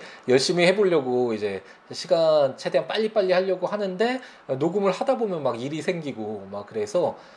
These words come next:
어, 정말 좀 쉽지 않더라고요. 그래서, 어, 지금 생각에는, 음, 어떤 법률 좀 정-, 중심으로 이제 앞에, 어, 이야기하는 멘트도 좀 줄이고 할 이야기 없으면 하지 않고 물론 할 이야기 있으면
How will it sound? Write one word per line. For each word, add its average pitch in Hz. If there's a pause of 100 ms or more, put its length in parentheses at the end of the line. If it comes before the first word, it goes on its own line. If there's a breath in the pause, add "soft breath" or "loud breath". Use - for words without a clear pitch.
(160 loud breath)
어, 104
정말 147
좀 107
쉽지 -
않더라고요. -
그래서, 160 (340 loud breath)
어, 95
지금 113
생각에는, 151 (400 loud breath)
음, 95 (300 loud breath)
어떤 -
법률 180
좀 131
정-, 110
중심으로 131 (240)
이제 101
앞에, 113 (240 loud breath)
어, 95
이야기하는 113
멘트도 101
좀 131
줄이고 151 (120)
할 208
이야기 127
없으면 120
하지 185
않고 - (120)
물론 113
할 202
이야기 147
있으면 120